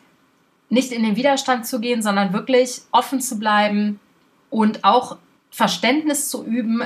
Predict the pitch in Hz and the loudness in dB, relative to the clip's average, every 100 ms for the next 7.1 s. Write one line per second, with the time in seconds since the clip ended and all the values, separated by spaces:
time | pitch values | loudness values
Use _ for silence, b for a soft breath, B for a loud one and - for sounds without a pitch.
0 | - 202 196 196 196 196 247 240 254 262 | 0 2 4 2 0 0 0 -2 -4 -6
1 | - 175 196 269 240 226 220 214 196 196 | -8 -6 -2 -2 -2 -4 -4 -2 0 0
2 | 190 196 226 233 240 247 - - 190 175 | -2 -4 -4 -4 -4 -6 -10 -6 -6 -4
3 | 175 240 262 180 - 202 294 - 175 165 | -4 -4 -4 -6 -4 -2 -2 -2 -2 2
4 | 185 262 b b b b b b - 196 | 2 0 b b b b b b -10 -8
5 | - 208 254 285 - 185 185 175 220 233 | -2 2 2 0 -6 -4 0 2 2 0
6 | 208 - 240 277 302 262 240 220 277 320 | -4 -4 -2 -2 0 -2 0 2 2 0
7 | - | -4